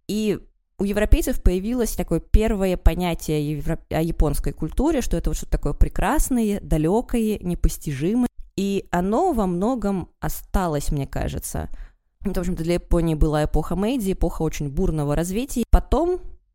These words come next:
вроде как-то всё устаканилось, Япония стала одной из влиятельных стран мира, они захватили очень много всего в свои военные похождения. А потом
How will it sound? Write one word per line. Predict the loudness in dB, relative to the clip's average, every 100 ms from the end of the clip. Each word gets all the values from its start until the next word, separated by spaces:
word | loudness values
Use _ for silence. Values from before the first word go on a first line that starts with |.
| _ _ _ _
вроде | -6 -4 -2
как-то | -2 -2
всё | 0 0
устаканилось, | -2 -4 0 0 0 -2 -2
Япония | -2 0 0 0 -4 -6 -8
стала | -4 -2 0 -2
одной | -2 -4 -4
из | -6
влиятельных | -6 -2 -2 -2 -4 -6 -4
стран | -2 -2 0
мира, | 0 0
они | -2 -2 -4 -6 -12
захватили | -6 -4 -4 -2 -2 0 -4 -6 -14 -20 -4 -2
очень | 0 0
много | 2 2 0
всего | -2 -2 0 0
в | 0
свои | -2 -2 -2 -4 -10 _ _ -2
военные | 0 2 0 0 2
похождения. | 2 2 -2 -2 0 0 -2 -4 -10 -18 _ -8 -2
А | -2
потом | 0 0 0 2 2 0 -4